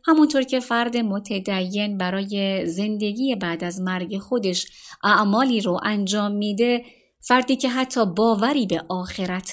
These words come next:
نداره، بر اساس میل به نامیرایی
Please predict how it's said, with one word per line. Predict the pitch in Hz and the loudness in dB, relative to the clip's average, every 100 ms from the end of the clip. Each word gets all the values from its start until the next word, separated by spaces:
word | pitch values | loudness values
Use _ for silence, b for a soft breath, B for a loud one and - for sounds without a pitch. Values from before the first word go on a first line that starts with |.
| 190 | -2
نداره، | 208 214 220 214 254 269 B B B - | -2 -2 -2 0 -2 -2 B B B 0
بر | 226 254 | 2 4
اساس | 247 240 262 - | 4 2 2 2
میل | 247 233 233 294 277 269 | 2 2 4 4 4 2
به | 247 | 2
نامیرایی | 240 233 226 220 202 185 190 190 - | 2 0 0 0 0 0 -2 -4 -12